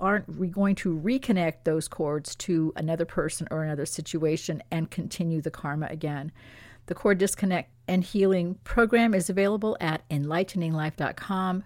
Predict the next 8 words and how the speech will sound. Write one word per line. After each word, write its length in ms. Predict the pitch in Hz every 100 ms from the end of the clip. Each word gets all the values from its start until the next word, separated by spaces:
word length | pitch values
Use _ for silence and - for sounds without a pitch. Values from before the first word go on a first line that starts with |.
| -
forward 360 | - 370 339 -
slash 440 | - 143 143 - - -
cords, 560 | - 220 185 143 147 - -
C 340 | - - 190
O 180 | - 180
R 200 | - 156
D 220 | 151 156 -
S. 420 | 139 - -